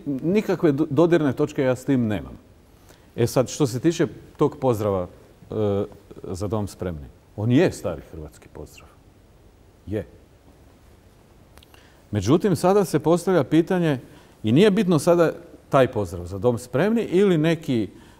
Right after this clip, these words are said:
nešto što si ti spomenuo, srpsko ili n-, nečije treće, pod čime su činjeni nekakvi zločini. A, meni je zločin ako neko ubije jednog čovjeka.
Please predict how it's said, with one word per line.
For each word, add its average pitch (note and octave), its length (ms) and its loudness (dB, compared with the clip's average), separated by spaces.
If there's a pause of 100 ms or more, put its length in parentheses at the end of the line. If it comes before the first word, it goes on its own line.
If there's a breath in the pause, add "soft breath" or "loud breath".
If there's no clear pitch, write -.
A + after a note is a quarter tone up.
(100)
nešto B2+ 600 0
što - 220 -8
si - 160 -10
ti B2+ 160 -2
spomenuo, A#2 460 -4
srpsko - 760 -4
ili A#2+ 240 2
n-, A#2+ 160 0 (540)
nečije F3 360 0
treće, - 400 -8 (640)
pod A#2 180 -2
čime D3 320 2
su B2 340 -2 (240)
činjeni C3+ 360 0
nekakvi A2 420 -4
zločini. G#2+ 460 -4 (1160 soft breath)
A, A2 380 2
meni E3+ 380 4
je C3 160 2
zločin F#3 560 0 (120)
ako A#2 320 0
neko D#3+ 280 0
ubije D3+ 360 6
jednog C3+ 260 0
čovjeka. F#2 400 -6